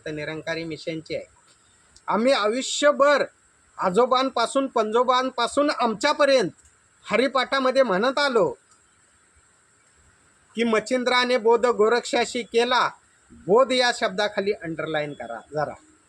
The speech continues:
"मच्छिंद्राने बोध गोरक्षाशी केला, गोरक्ष वळला गहिनी प्रती." बघा, गोरक्षनाथांनी गहिनीनाथांना ज्ञान दिलं.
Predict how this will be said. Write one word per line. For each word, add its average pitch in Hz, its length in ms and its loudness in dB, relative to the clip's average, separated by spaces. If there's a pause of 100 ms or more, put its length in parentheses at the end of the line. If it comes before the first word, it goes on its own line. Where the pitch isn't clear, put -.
(580)
"मच्छिंद्राने 269 720 2
बोध 247 300 2
गोरक्षाशी 247 760 0
केला, 247 320 -2
गोरक्ष 233 460 -2
वळला 233 480 2
गहिनी 208 380 0
प्रती." 233 540 -2 (1400)
बघा, 156 320 -2 (100)
गोरक्षनाथांनी 208 1200 -4
गहिनीनाथांना 262 760 0
ज्ञान 262 340 0
दिलं. 214 280 -2